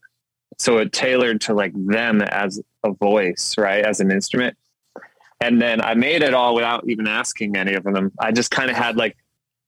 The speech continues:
them in mind. And then thankfully, man, every single person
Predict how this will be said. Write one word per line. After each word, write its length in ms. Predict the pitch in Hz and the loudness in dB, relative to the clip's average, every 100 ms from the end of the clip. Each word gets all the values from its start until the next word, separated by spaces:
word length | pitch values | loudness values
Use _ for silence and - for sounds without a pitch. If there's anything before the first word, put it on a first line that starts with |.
| _ _ _ | _ _ _
them 480 | - - 131 135 143 | -20 -8 -2 2 2
in 120 | 131 | 2
mind. 480 | 123 127 123 117 107 - 127 | 2 2 0 0 -2 -4 -2
And 100 | 127 | 2
then 220 | 135 - | 2 0
thankfully, 460 | 156 151 147 135 123 | -2 -2 -2 0 0
man, 280 | 120 120 120 | 0 -2 -2
every 240 | 127 143 | -2 -2
single 300 | - 143 123 | -2 -2 -2
person 560 | - 127 120 113 98 | 0 -2 0 0 -2